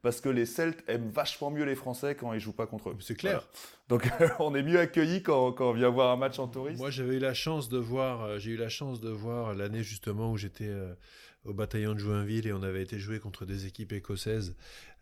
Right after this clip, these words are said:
Speaker 2: Euh, j'avais vu Écosse-Irlande à Murrayfield. C'est un souvenir extraordinaire et je suis tout à fait d'accord avec ça. Euh, c'est vrai que c'est pas le match auquel on pense en premier pour aller se faire un déplacement européen,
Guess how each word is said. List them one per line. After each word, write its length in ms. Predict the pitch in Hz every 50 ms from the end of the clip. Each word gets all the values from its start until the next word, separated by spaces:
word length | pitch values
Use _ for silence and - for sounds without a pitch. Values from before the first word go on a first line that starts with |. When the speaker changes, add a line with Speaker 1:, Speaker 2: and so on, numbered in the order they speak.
| -
Speaker 2:
Euh, 140 | 92 95 92
j'avais 320 | 95 95 92 90 90 92 95
vu 320 | 92 101 107 107 101 98
Écosse-Irlande 800 | 101 107 107 - - 120 117 - - 113 107 107 113 117 120 110
à 60 | 107
Murrayfield. 680 | 101 104 104 98 98 90 - 135 151 156 143 107 95
C'est 180 | 95 - - -
un 100 | 101 98
souvenir 380 | 95 - 107 101 101 113 113 107 -
extraordinaire 800 | 127 123 - - - 98 98 98 101 98 95 107 123 143 135 110 101
et 120 | 101 95
je 60 | -
suis 160 | - - 98 92 _
tout 160 | - - 170 165 -
à 60 | 127
fait 140 | - - 123
d'accord 320 | 113 107 101 - - 95 95
avec 200 | 90 90 90 -
ça. 300 | - 110 120 139 147 - - - - - - - - - _ _ -
Euh, 180 | 95 92 90
c'est 220 | 90 - - 113 107
vrai 220 | 95 110 120 123
que 60 | 117
c'est 120 | - - 101
pas 240 | - - 123 120 117
le 100 | 117 110
match 320 | 113 123 120 120 - - - _ _ _ _ _ _ _ -
auquel 340 | 120 113 - - 117 110 110
on 340 | 104 104 104 101 101 101 98 -
pense 340 | - 120 117 120 117 - -
en 100 | 117 110
premier 460 | 101 - - - 110 107 110 117 120
pour 160 | 120 120 - 101
aller 100 | 104 104
se 100 | 101 -
faire 140 | - 110
un 100 | 107 104
déplacement 520 | 98 107 104 98 - 107 104 - - 107 107
européen, 580 | 104 98 101 98 - 107 104 101 110 131 160